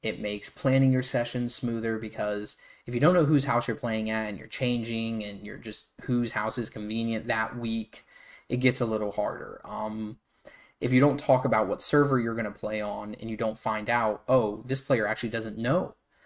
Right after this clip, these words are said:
how to use Roll twenty," or, "This player doesn't have an account on Foundry," you need to handle that before the first session.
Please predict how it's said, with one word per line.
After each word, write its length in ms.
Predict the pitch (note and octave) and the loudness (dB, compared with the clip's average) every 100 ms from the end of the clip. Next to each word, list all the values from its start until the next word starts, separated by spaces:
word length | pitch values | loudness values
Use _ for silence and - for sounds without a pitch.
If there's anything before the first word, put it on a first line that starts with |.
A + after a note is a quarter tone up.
| _ _ _ | _ _ _
how 140 | - A#2 | 0 2
to 60 | |
use 280 | A2 A2+ G#2+ | 2 -2 -2
Roll 240 | G#2+ G2+ | -2 -4
twenty," 400 | - G#2+ F#2+ F#2+ | -4 -6 -6 -6
or, 120 | G2 G#2+ | -6 -2
"This 200 | A#2 - | -4 0
player 200 | D#3+ B2 | 0 2
doesn't 240 | A#2 G#2+ | -2 -2
have 140 | A2 | -4
an 80 | A2 | -4
account 440 | G2 - E3+ G3+ - | -8 -6 -2 -2 -2
on 160 | A2 G#2+ | -6 -4
Foundry," 560 | G#2+ G2 F2 - - _ _ _ _ _ _ _ - | -6 -6 -10 -12 -12 _ _ _ _ _ _ _ -20
you 260 | C3 C#3 | -2 4
need 140 | C#3 C3 | 8 8
to 80 | B2 | 6
handle 260 | B2 A#2+ | 2 4
that 160 | A#2+ A2+ | 4 2
before 480 | A#2 A#2+ A#2 C3 - - | 0 -2 0 -4 -8 -10
the 60 | A#2+ | -2
first 260 | A#2+ A2+ | -2 2
session. 360 | - - - | 2 0 -6